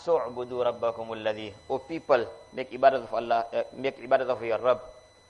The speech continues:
alladhi khalaqakum, who has created you. So Nabi Kareem sallallahu alaihi wasallam also was saying, Ya ayyuhan nas, O people.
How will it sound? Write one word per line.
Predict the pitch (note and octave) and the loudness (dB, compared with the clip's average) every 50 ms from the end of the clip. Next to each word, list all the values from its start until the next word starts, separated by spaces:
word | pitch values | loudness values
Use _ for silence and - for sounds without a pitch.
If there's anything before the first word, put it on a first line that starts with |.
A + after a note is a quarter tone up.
| _ - A#2 | _ -8 -4
alladhi | A#2+ A#2+ A#2+ A#2 A#2 A#2 A2 | -2 0 0 0 -2 -4 -4
khalaqakum, | - A#2+ A#2+ A#2+ A#2+ A2+ A#2+ A2+ A2 A2+ G#2+ G#2 - - - - _ _ _ _ _ _ _ _ _ | 0 2 4 4 4 4 2 0 -2 -2 -8 -12 -14 -18 -20 -20 _ _ _ _ _ _ _ _ _
who | - B2 B2 | -10 -6 -2
has | C3 B2+ B2 B2+ | 0 0 0 0
created | - - B2 B2+ B2 C3 B2+ - C#3+ C3+ | -2 -6 -4 -2 0 0 0 0 0 -2
you. | B2+ A#2 G#2 - - - _ _ - _ _ _ _ _ _ _ _ _ _ _ _ _ _ _ _ _ _ _ - | -2 -4 -8 -10 -14 -20 _ _ -20 _ _ _ _ _ _ _ _ _ _ _ _ _ _ _ _ _ _ _ -12
So | - | -4
Nabi | C#3 D3+ E3 F#3 G#3 G#3+ | 0 0 2 6 6 6
Kareem | G#3 G#3+ A3 A3+ A3+ | 8 8 6 4 2
sallallahu | G#3 - G#3 G3 F#3+ F#3+ F3+ F3 F3 F3 | 2 2 4 6 10 12 12 12 12 12
alaihi | E3+ | 12
wasallam | E3+ F3 F3+ F3 | 10 4 4 6
also | E3 D#3+ D#3 D#3 E3 F3 E3+ E3+ E3+ - - - - | 8 8 8 8 8 8 8 8 8 6 2 -2 0
was | D3 C#3+ C#3+ - | 2 2 2 2
saying, | F3 F3 F3 F3 E3 | 2 2 2 2 4
Ya | D#3 D#3 D3+ C#3+ | 6 8 8 8
ayyuhan | C#3 C#3 C#3 C#3 C3 B2+ B2 A#2+ A#2+ | 8 6 2 0 0 0 -2 -4 -4
nas, | B2 B2+ C#3 C#3+ C#3 - - - - | 0 2 2 2 2 0 -4 -12 -6
O | - D3+ C#3 B2+ | -2 -2 -2 -2
people. | G#2+ - A#2+ A2+ A2+ - - G2 F#2 | -4 -8 -12 -12 -6 -4 -4 -4 -4